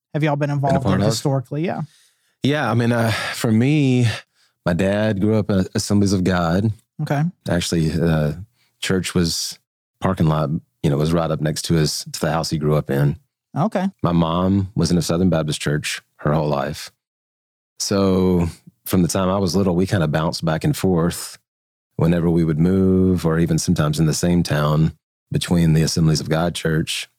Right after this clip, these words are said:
Speaker 2: and the Southern Baptist church that was in town.
Speaker 1: Bounce back, like, week to week, or bounce back, like, every couple of years?
Speaker 2: No, you know,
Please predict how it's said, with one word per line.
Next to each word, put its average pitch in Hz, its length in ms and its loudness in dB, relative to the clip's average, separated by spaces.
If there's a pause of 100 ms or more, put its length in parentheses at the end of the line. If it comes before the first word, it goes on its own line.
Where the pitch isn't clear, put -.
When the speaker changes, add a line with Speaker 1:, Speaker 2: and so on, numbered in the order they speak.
(120)
Speaker 2:
and 76 160 0
the - 40 -2
Southern 73 260 0
Baptist 73 320 -2
church - 240 -6
that - 100 -8
was - 120 -4
in - 100 -2
town. - 280 -4
Speaker 1:
Bounce 170 260 -2
back, 165 260 -4
like, 143 180 -4
week 156 260 -2
to 165 80 -2
week, 190 420 0
or 151 120 -2
bounce 156 320 -4
back, 147 260 -2
like, 143 220 -2 (720)
every 151 220 0
couple 143 240 -4
of 135 60 -2
years? 135 400 -2 (380)
Speaker 2:
No, 120 280 2
you 143 160 2
know, 120 320 2